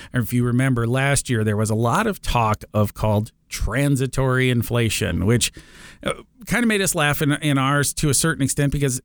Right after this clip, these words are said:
everything given a long enough timeline is transitory, right? Is, it's temporary. Um, it's how long it's gonna be temporary is a <laughs> more of the, is the bigger problem. And certainly it's been longer than most have anticipated. And so assuming the Federal Reserve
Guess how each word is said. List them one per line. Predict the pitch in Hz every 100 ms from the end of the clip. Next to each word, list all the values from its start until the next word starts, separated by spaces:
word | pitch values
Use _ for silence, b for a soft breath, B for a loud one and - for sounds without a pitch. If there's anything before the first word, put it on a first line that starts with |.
| -
everything | 175 156 127 123
given | 127 127
a |
long | 123 127
enough | 127 117
timeline | 135 143 117 110
is | -
transitory, | 147 147 104 - 85 76
right? | 95 131 147
Is, | 127 113 113 -
it's | 131 123 -
temporary. | - 165 151 104 101 80 73 92 - _
Um, | 156 147 127 120 113 b b
it's | 175 156
how | - 170
long | 143 165 196 156
it's | 113
gonna | - 120
be | 117
temporary | 127 123 117 113 113
is | 117 127
a |
<laughs> | 143
more | 123 233
of | 202
the, | 175 180 185 143
is | 160 147 143 127
the | 135
bigger | 135 123
problem. | 131 175 160 110
And | 110 - B B B
certainly | - - 175 - 147 131
it's | 123
been | - 127 123 - b b
longer | - 113 131 143 151 143 135
than | 127 123
most | 120 120
have | 127 113
anticipated. | 107 104 156 - 147 117 107 104 104
And | 107 110
so | 123 110
assuming | 107 160 165 151 131
the |
Federal | 120 139 131 117
Reserve | 113 143 226 117 117